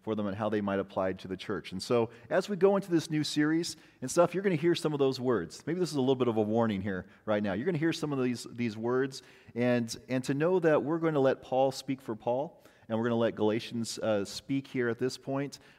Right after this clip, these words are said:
Uh, Fox News and C N N won't be defining the terms here for us. We're gonna allow the scripture to define the, the terms. But as you hear those words and as little flags and things, you know, kind of boil up within you and you start going,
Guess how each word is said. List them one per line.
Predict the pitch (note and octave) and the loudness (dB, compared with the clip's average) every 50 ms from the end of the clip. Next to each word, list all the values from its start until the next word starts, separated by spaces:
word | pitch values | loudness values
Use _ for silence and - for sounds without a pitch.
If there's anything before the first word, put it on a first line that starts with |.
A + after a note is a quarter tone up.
| - _ | -14 _
Uh, | A2 G#2+ G#2 G2+ | -4 -4 -2 -4
Fox | - - - C3 C#3+ C#3 - - C#3+ | -2 0 2 2 2 2 0 -4 -4
News | C3 C3+ C3+ C3+ B2+ B2 | -2 0 0 -2 -2 -4
and | A2+ A2 | -4 -4
C | - - B2+ B2 | -4 -4 -2 -2
N | A#2 A#2 | 0 0
N | A2+ A2 G#2+ | 0 0 0
won't | G#2 G#2 G2+ G#2 | -2 -4 -4 -4
be | A2 | -6
defining | G2+ G#2 G2 - - G2+ G#2 G#2+ G#2 | -6 -6 -6 -4 -4 -4 -2 -2 -2
the | G2+ G2 | -2 -4
terms | G2+ - G#2+ G2+ G2+ - | -4 -4 -6 -6 -6 -6
here | - G#2+ G#2 | -4 -6 -6
for | G2+ - G#2+ G#2 | -4 -4 -2 -2
us. | G#2 G#2 G#2 - - | -2 -2 -2 -6 -8
We're | G2 | -6
gonna | G2 G2 F#2+ | -4 -4 -2
allow | G2 G2 | -2 -2
the | F#2 F#2 | -4 -6
scripture | - - - F#2+ F2 - - | -10 -8 -10 -10 -10 -8 -10
to | F#2 F2 | -10 -10
define | E2+ - F2+ F2 E2 D#2+ | -8 -8 -6 -6 -6 -6
the, | E2 C#2+ - - | -6 -8 -10 -10
the | F#2 F2 | -12 -12
terms. | - - A2 G2 E2+ E2 - - | -10 -8 -8 -8 -8 -8 -6 -6
But | G#2+ G2+ - - - - - | -6 -6 -6 -12 -20 -12 -2
as | - G3+ F#3+ | -2 -2 0
you | G3 F3 | 2 2
hear | E3+ F3+ | 2 4
those | E3+ E3 D#3 C#3+ C3+ | 4 2 0 0 0
words | C#3 C#3+ D3+ D3 C#3 | -2 -2 -2 0 -2
and | C3 B2 | -2 0
as | A#2+ A#2+ A2+ | 0 -2 -2
little | B2+ B2 A#2 | -2 -2 -2
flags | - - A#2 A2+ A2+ A#2+ A#2+ A2+ - | -2 0 0 2 2 2 0 -2 -4
and | A2 G#2 | -10 -6
things, | - A#2 A2+ G#2 - - - - - _ _ | -4 -4 -4 -6 -8 -14 -20 -20 -20 _ _
you | G2+ G#2+ | -6 -6
know, | - G#2 _ - | -6 -6 _ -18
kind | - - C3 G#2+ | -10 -6 -6 -6
of | F#2 - - _ _ _ _ _ _ _ _ _ _ _ - | -6 -8 -12 _ _ _ _ _ _ _ _ _ _ _ 0
boil | A#2 A#2+ B2 A#2+ A2+ | 2 4 4 6 6
up | A2+ A2+ - | 4 4 2
within | A2 G2 - A2 A2 A2 | 0 0 0 0 0 0
you | A2+ A2+ | 0 0
and | A2 G#2 G2 | 0 0 -2
you | F#2+ | -4
start | - - G#2+ G2+ F#2+ | -2 -2 -2 -2 -2
going, | - G#2 G2+ G2 F#2+ F#2+ | -2 -2 -2 -2 -2 -4